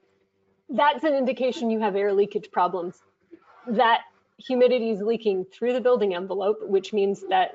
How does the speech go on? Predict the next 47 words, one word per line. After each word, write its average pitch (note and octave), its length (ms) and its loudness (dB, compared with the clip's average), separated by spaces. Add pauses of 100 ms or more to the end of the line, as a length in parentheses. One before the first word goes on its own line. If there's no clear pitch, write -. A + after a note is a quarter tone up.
there G3+ 280 2
are G#3 240 2
going G#3+ 220 2
to G#3 80 -4
be G#3+ 100 -6
potentials A3 760 -4
for G#3 120 0
mold. G3 640 -4 (420)
Um, G#3+ 180 2
although A#3 360 6
it - 80 -2
will C#4 140 2
have C4 100 -10
a B3 40 -14
chance C4 240 -10
to B3 80 -8
dry G#3+ 320 -2
out G3 160 2
overnight G#3 460 -2
'cause - 160 -20
you're F#3 80 -10
only F#3 220 -6
operating F#3 340 -8
twelve F#3 220 -4
hours F3+ 240 -2
a F#3 40 -6
day. F#3 360 -4
Nonetheless, G3 640 -2 (260)
that A#3 180 0
gives B3 220 0
you C4 80 0
an A#3+ 80 2
indication G#3+ 580 0
you G3 80 0
need F#3+ 220 -2
to F#3+ 100 -6
seal F#3 360 -2
your A3 120 2
building G3+ 440 -2
to - 120 -4
be G3 120 -4
able F#3 140 -2
to F3 60 -12
keep G3 220 -6
that - 140 -10
humidity F#3 460 -2
in. F#3 280 -6